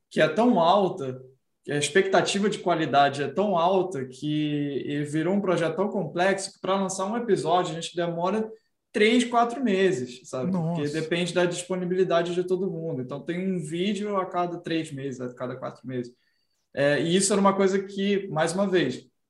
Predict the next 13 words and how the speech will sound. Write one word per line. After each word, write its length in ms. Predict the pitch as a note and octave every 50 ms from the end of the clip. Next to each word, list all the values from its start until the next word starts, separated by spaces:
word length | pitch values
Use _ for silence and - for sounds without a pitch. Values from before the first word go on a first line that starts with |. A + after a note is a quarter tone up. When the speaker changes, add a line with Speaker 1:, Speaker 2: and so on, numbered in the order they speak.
| _ _ _ _ _ _ _ _ _ _
Speaker 1:
pro 140 | C#3+ C#3+ C3+
meu 260 | B2+ C3+ D#3 F#3+ G3
projeto, 560 | G3 G3 F3+ D#3 - C#3+ C3+ C3+ - C3 B2+
meu 140 | B2+ C3 B2+
primeiro 420 | B2+ B2+ C3 C3+ C#3 D#3 E3+ E3+
jogo, 640 | D3 C3 C#3 C#3 D3+ D#3+ D#3 C#3+ B2 B2 B2 B2 B2+
eu, 240 | B2+ C3 B2+ C3 B2+ _
eu 140 | - C#3+ C3 B2+
não 120 | C#3 D#3+ F3
podia 760 | F3+ G#3 F#3+ C#3 D3+ D#3 E3 F3 F#3 E3+ D#3+ B2 - - - -
deixar 440 | - - C#3 D3+ D3 D3 - D#3 D3
isso 120 | - D#3+
acontecer. 880 | D3+ - D#3 D#3 - D3+ C#3 C#3+ - - C3+ C#3 D3+ D#3 D#3+ D#3+ D#3